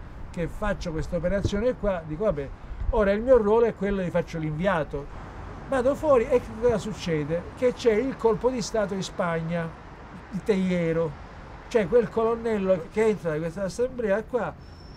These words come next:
eh, con un, un plotone di soldati, si mette a sparare una mitragliata in aria, tutti si buttano, i deputati si buttano sotto i banchi. Se il re faceva la sua parte,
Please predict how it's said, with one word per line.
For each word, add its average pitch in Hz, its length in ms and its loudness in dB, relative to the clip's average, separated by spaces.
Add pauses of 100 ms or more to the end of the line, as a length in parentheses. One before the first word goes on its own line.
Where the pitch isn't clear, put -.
eh, 175 640 2
con 170 320 -2 (120)
un, 170 480 -8
un 160 140 -6
plotone 165 520 0
di 165 80 -4
soldati, 165 720 -4 (440)
si - 140 -10
mette 180 220 -4
a 147 40 -6
sparare 175 380 -2
una 156 120 -4
mitragliata 156 600 -2
in 185 80 -2
aria, 170 420 -2 (500)
tutti 190 360 -2
si 180 120 -2
buttano, 165 760 -2 (200)
i 170 60 -6
deputati 165 440 -2
si 143 120 -4
buttano 160 480 -2
sotto 165 300 -6
i - 20 -2
banchi. 185 560 -2
Se 208 120 2
il 214 180 6
re 190 300 0 (1160)
faceva 180 440 0
la 170 120 2
sua 240 180 2
parte, 190 580 -4